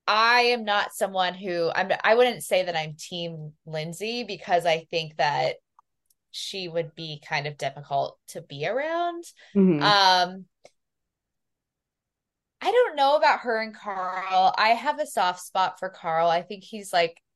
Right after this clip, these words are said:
Speaker 1: a genuinely, he's trying to be a better person.
Speaker 2: Yeah.
Speaker 1: On the one hand, I think that a lot of people end up in long-term relationships with people who have seen them through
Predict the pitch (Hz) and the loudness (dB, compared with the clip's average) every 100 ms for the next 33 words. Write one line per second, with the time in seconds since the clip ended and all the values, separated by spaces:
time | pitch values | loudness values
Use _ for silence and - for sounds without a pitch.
0 | - 175 - 160 156 156 151 151 151 151 | -6 -6 -2 -2 -2 -6 -10 -10 -10 -10
1 | 147 147 139 _ _ _ _ - - - | -8 -10 -12 _ _ _ _ -20 -20 -20
2 | _ - 233 226 - - 170 160 175 170 | _ -10 -10 -8 -12 -4 0 0 0 -6
3 | 175 170 151 156 147 147 151 151 - 226 | -6 -4 0 2 0 -2 -10 -10 -4 -2
4 | 262 277 269 _ - 160 120 - 208 233 | -2 -4 -18 _ 2 2 2 2 2 4
5 | 240 185 165 208 226 269 285 302 285 - | 0 2 2 2 -2 0 0 -2 -4 -2
6 | 196 - 214 226 247 214 175 - - 185 | -2 -4 -8 -4 0 2 2 -2 0 0
7 | 175 156 165 170 - 180 175 208 202 202 | 4 2 2 -2 -8 -16 0 4 6 4
8 | - _ _ _ - 180 180 165 156 185 | 0 _ _ _ -4 -4 0 0 2 0
9 | 165 156 147 151 160 151 147 135 143 160 | -4 -6 -6 -8 -12 -10 -8 -8 -10 -14
10 | 156 180 175 170 156 - 151 165 170 170 | -6 -6 -4 -8 -8 -16 -4 -4 -2 -2
11 | 147 143 - 151 165 165 175 175 | -2 -4 -14 -12 -8 -8 -8 -6